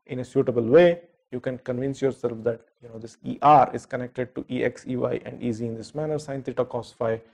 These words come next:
you know, sine theta, you come along, uh, the theta comes from, uh, from the z-, with respect to the z axis, there is a sine theta times cos phi along E X,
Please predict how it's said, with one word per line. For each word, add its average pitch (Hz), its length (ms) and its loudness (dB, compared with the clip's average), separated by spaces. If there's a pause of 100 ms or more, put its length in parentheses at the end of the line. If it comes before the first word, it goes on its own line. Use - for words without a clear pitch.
(1040)
you 120 100 -14
know, 104 80 -16
sine 117 260 -12
theta, 117 180 0
you 117 80 -2
come 117 220 -8
along, 113 280 -4 (520)
uh, 120 160 0
the 113 140 -8
theta 127 300 -2
comes 113 220 -10
from, 113 300 -10 (480)
uh, 107 400 -14 (160)
from 117 220 -6
the 107 120 -8
z-, 107 180 -18
with 120 140 -6
respect - 320 -4
to - 80 -16
the 113 80 -6
z 170 240 4
axis, 143 420 4
there 120 200 -6
is 117 60 -6
a 117 80 -4
sine 151 280 -8
theta 127 300 -4
times 117 260 -10
cos 127 220 -4
phi 120 140 -6
along 117 360 -6
E - 140 -8
X, - 300 0